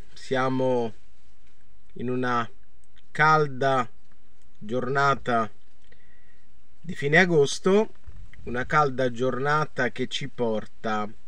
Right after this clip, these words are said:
a pensare pesantemente su quello che sta succedendo. Perché dico pensare pesantemente? Perché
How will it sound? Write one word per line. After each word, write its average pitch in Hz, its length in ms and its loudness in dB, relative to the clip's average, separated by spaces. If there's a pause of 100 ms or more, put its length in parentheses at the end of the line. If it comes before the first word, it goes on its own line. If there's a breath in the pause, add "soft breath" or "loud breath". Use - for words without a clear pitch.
(760)
a - 160 -2
pensare 127 760 0
pesantemente 131 1400 0
su - 300 -4
quello 90 640 -4 (720)
che - 140 2
sta - 240 -2
succedendo. 92 960 -4 (1300 soft breath)
Perché 220 300 4
dico 160 340 6
pensare 185 680 4
pesantemente? 113 1400 0 (600)
Perché 160 880 4